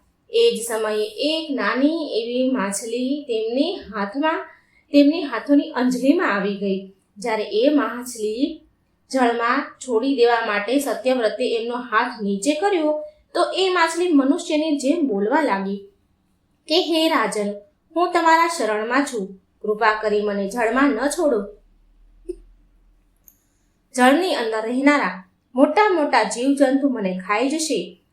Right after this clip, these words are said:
માટે તમે મારી રક્ષા કરો. માછલીની વાત સાંભળી રાજા સત્યવ્રતે તેને એમણે તેના જળકમંડળમાં મૂકી દીધી અને તેના મહેલમાં લઈ આવ્યા. મહેલમાં આવ્યા પછી એક રાતમાં જ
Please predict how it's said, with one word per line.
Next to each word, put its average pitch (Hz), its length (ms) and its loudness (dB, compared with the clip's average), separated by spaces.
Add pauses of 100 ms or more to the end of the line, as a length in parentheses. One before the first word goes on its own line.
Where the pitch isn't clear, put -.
(140)
માટે 320 400 2
તમે 262 360 2
મારી 240 420 2
રક્ષા 202 420 -2
કરો. 190 340 -4 (300)
માછલીની 208 600 -2
વાત 202 260 0
સાંભળી 202 500 -2
રાજા 196 340 -2
સત્યવ્રતે 196 840 -6
તેને 226 720 -4
એમણે 254 360 2 (1000)
તેના 302 380 6
જળકમંડળમાં 220 1200 0
મૂકી 214 280 -2
દીધી 196 480 -2 (600)
અને 359 180 2
તેના 302 360 4
મહેલમાં 233 560 0
લઈ 240 260 0
આવ્યા. 190 440 -2 (280)
મહેલમાં 196 520 -2
આવ્યા 190 360 -2
પછી 208 480 -6 (280)
એક 339 360 0
રાતમાં 214 560 2
જ - 20 -6